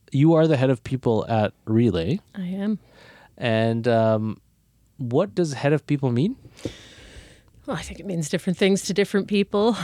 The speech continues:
Speaker 2: Uh, but in my purview, I oversee,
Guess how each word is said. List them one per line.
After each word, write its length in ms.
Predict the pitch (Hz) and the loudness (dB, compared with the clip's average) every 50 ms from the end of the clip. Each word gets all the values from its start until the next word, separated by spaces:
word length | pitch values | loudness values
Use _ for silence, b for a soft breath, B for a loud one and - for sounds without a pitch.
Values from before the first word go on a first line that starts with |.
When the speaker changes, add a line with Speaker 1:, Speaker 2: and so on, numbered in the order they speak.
| 165 - | -6 -6
Speaker 2:
Uh, 420 | - 170 175 175 175 170 170 170 170 | -4 -2 0 0 2 2 2 0 0
but 260 | 160 180 175 165 - | 0 0 -2 -2 -2
in 260 | - 180 165 165 170 | -2 -2 -2 0 0
my 160 | 165 160 165 | -2 -2 -4
purview, 540 | 160 - - 165 156 160 156 160 160 151 160 | -6 -6 -8 -8 -6 -6 -6 -6 -6 -6 -6
I 140 | 151 139 - | -6 -6 -6
oversee, 720 | 156 151 170 175 170 - - 165 156 170 170 170 165 165 | -6 -6 -8 -8 -8 -8 -8 -8 -8 -6 -6 -6 -6 -8